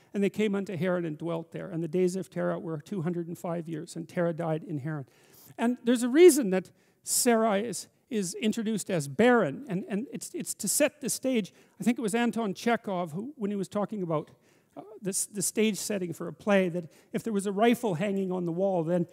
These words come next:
it had better been used before, I believe, the second act, or it shouldn't be hanging there at all, right?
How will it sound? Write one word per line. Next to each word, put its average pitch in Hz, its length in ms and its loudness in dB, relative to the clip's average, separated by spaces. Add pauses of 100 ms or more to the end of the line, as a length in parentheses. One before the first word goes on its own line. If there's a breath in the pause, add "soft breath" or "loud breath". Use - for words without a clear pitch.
(200 soft breath)
it 175 80 -4
had 170 160 4
better 208 220 6
been 190 240 -2
used 190 440 0
before, 190 360 -2
I 190 80 0
believe, 190 340 -2
the 190 80 -2
second - 400 0
act, 190 320 -2
or 185 60 -4
it 175 80 -6
shouldn't 214 260 -2
be 208 100 0
hanging 196 380 2
there 190 180 2
at 175 120 0
all, 190 320 2
right? 160 240 -6